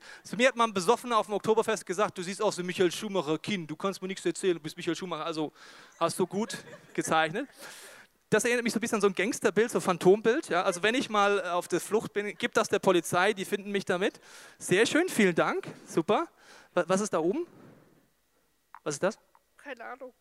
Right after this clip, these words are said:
Speaker 1: Keine Ahnung. Aber gut getroffen. Und hier,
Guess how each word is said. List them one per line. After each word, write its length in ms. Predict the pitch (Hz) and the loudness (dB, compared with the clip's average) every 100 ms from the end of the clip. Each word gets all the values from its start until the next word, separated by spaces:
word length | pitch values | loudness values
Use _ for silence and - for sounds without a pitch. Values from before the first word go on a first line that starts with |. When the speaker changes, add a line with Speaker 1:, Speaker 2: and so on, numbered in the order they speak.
| - _ | -20 _
Speaker 1:
Keine 240 | 185 175 | -4 0
Ahnung. 240 | 165 139 113 - - - | 0 -2 -8 -16 -20 -2
Aber 200 | 185 214 | 4 6
gut 140 | 233 269 | 6 2
getroffen. 420 | 240 220 240 370 - - - - - - - - - | 6 6 6 -2 -16 -20 -20 -20 -20 -20 -20 -20 -6
Und 160 | 208 196 | -2 2
hier, 280 | 247 359 | 4 4